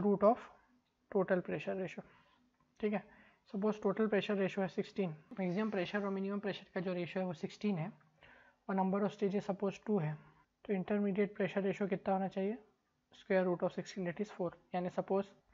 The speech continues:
पी मैक्स है आपका सिक्सटीन और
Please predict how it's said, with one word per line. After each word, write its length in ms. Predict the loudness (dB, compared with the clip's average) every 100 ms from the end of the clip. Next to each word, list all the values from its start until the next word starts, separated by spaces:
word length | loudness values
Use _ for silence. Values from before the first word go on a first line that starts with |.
| -6
पी 160 | 0 2
मैक्स 320 | 2 0 8
है 60 | 12
आपका 280 | 12 10 0
सिक्सटीन 1120 | -2 -14 _ -8 -8 -8 -12 -2 0 0 -2 -10 _ _ _ _ _ _ _ _ _ _
और 60 | -6